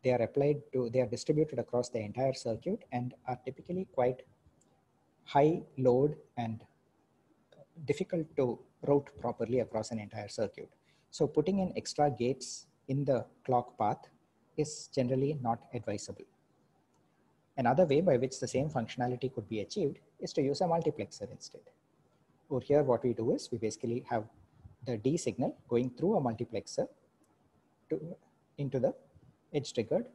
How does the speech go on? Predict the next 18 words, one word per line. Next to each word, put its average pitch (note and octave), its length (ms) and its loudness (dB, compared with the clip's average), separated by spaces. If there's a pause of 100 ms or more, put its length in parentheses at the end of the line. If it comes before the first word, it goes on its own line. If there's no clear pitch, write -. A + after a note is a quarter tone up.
(140)
flip-flop. - 440 0 (1040)
The B2 80 -2
multiplexer D3 500 2
itself, D#3 500 -2 (120)
the, B2 140 -2 (140)
uh, A#2 80 -4
select D3+ 300 2
signal B2+ 280 0
of A2+ 80 0
the B2 60 -2
multiplexer A2+ 560 -2
is D#3+ 100 -2
controlled A#2 420 -2
by A2 120 -2
the A#2+ 100 -4
C - 240 -6
E A2 80 -4
signal. A2 420 -6